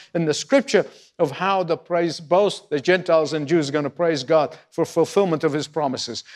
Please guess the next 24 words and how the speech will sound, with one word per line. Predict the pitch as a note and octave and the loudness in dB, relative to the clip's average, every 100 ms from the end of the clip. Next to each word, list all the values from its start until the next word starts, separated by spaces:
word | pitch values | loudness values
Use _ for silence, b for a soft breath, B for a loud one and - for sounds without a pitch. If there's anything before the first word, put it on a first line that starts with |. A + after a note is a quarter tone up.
| B | B
Look | G3+ A3+ | 4 6
at | A3 | 4
verse | G3 F#3+ - | 4 2 2
one, | F3+ C3 F#2 | 0 -2 -4
first | - F#3 D#3 - | -2 0 2 -2
of | C3 | -8
all. | F#2+ - - | -8 -12 2
"Wo-, | A#3 C4+ A3 b b | 4 4 2 b b
we | F#3+ A#3 D4+ D4 - - - | 2 4 4 2 -2 -12 2
who | F#3 G#3+ | 4 6
are | G3+ A#3+ A#3+ A#3 - | 4 2 2 0 -4
strong | - - F3+ A#3 A#3 A3+ F#3+ _ _ F#3 | -10 -2 2 4 4 2 -4 _ _ 4
ought | G3+ A3 A3 | 6 6 2
to | G#3 | -2
bear | D3+ F#3+ G3+ G3 | 0 4 6 4
with | F#3 D#3+ | 2 -2
the | F#3 | 0
failings | G3 G3 F#3 F#3+ F3 - - - | 4 4 4 2 -2 -6 -12 -8
and | E3+ E3 | 0 2
the | |
weakness | D#3 E3+ E3 D3+ - | 4 4 2 -2 -2
of | C#3+ B2+ | -4 -2
the | C3 | -2
weak." | A2 - - | -4 -10 -20